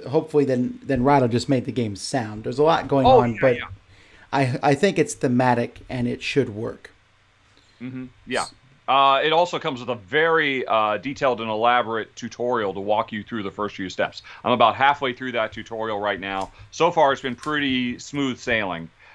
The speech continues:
Speaker 2: Um, and it's just the, the, the sheer volume of stuff is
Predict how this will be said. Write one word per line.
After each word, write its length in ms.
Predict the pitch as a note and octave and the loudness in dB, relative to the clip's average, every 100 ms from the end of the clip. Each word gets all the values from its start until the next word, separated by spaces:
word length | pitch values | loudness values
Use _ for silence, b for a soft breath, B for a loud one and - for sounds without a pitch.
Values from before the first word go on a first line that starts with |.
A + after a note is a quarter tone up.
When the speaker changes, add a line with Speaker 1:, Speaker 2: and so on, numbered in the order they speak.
| b | b
Speaker 2:
Um, 760 | - G2+ F#2+ F#2 F2+ E2+ E2 D#2 A#2+ | -2 2 2 2 0 -2 -8 -8 -2
and 320 | B2 A#2 A2 | 0 2 0
it's 160 | B2 C3 | -4 -2
just 300 | B2+ - - _ | -4 -4 -18 _
the, 220 | G#2+ A#2+ A2+ | -8 -6 -2
the, 200 | A#2 A2 | -2 -2
the 100 | A2 | -4
sheer 220 | C#3+ A#2 | -2 -2
volume 540 | F2 G#2 A2+ G#2+ F#2+ | -2 -2 0 -2 -6
of 100 | E2+ | -8
stuff 320 | - E2 - - | -6 -6 -6 -8
is 520 | F2 E2+ D#2 D2 - | -4 -2 -4 -8 -14